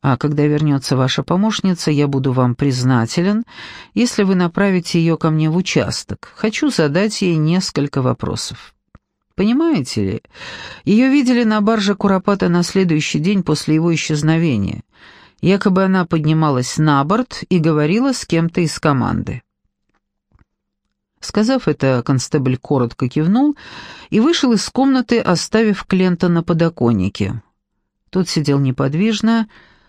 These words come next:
пока констебль не спустился с крыльца и не ушел по улице. Тогда Клент сдернул с кровати свое пальто,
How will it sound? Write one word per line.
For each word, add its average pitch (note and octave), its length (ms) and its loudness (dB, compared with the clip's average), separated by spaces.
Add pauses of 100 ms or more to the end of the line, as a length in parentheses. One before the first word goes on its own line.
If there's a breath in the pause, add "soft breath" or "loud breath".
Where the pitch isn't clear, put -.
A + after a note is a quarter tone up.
(100)
пока A#3 280 0
констебль G#3+ 640 0
не F3 140 2
спустился F3 760 -2
с - 140 -6
крыльца G3+ 720 0
и D#3+ 100 0
не D3+ 140 2
ушел E3 340 0
по D#3+ 120 0
улице. A2+ 680 -2 (1000)
Тогда C#3+ 300 -2
Клент D3+ 360 0
сдернул C#3 560 0
с - 100 -10
кровати C#3 400 -2
свое B2+ 400 0
пальто, E3+ 560 -2